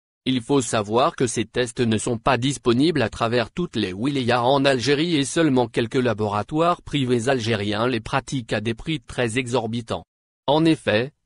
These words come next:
les prix de ces tests P C R varient de douze mille dinars jusqu'à dix-huit mille dinars dans les laboratoires privés de la capitale Alger ou des autres grandes villes du pays.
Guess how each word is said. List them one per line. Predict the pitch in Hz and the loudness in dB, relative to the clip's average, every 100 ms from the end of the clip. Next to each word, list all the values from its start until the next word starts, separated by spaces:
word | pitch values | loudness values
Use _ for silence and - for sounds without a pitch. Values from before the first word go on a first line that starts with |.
| - | -6
les | 110 110 | -2 -2
prix | - 156 135 | -4 -10 -4
de | 117 | -2
ces | 127 | -2
tests | - 165 - 147 | 0 -2 0 -4
P | 147 156 | -2 -2
C | - 160 123 | 0 0 0
R | 107 | 0
varient | 113 117 151 | 0 0 0
de | 123 | -2
douze | 110 120 110 | 0 -2 -2
mille | 107 98 | -4 -4
dinars | 107 139 160 139 | -4 0 0 0
jusqu'à | 120 110 117 | -4 -2 -4
dix-huit | 110 151 156 156 | -4 -6 -4 -2
mille | 151 135 | -2 -2
dinars | 147 143 123 110 | -2 0 0 0
dans | 113 | 0
les | 110 117 | 0 0
laboratoires | 117 120 110 110 135 123 113 | 0 2 2 -2 0 -2 -2
privés | - 143 117 131 | -8 -2 0 2
de | 131 | 2
la | 123 | 2
capitale | 139 120 147 131 143 123 | 0 -2 -4 -4 0 2
Alger | 127 113 117 131 | 0 0 0 2
ou | 113 | 0
des | 101 95 | -2 -4
autres | 107 123 - 117 | -4 -4 -4 -4
grandes | 120 165 160 | 0 0 0
villes | 139 175 185 | -2 -4 -4
du | 139 | -6
pays. | 123 120 87 | -4 -4 -4